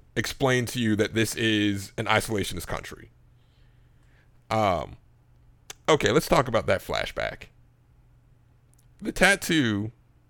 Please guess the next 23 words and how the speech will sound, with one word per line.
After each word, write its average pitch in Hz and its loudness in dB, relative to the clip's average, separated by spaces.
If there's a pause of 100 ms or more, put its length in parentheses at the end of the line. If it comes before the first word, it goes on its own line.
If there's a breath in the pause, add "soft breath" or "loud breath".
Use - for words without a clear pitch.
that 123 2
Boa 123 4
Hancock 123 0
has 117 0
on 101 -2
her 107 0
back 87 -6
is 104 -4
the 101 -6
brand 117 0
of 110 -2
a 104 -10
celestial 101 -4
dragon 57 -10
because 107 -4
they 113 0
brand 92 -2
their 85 -4
slaves. 57 -10 (4000)
Her 135 2
and 151 2
her 147 2
two 151 -6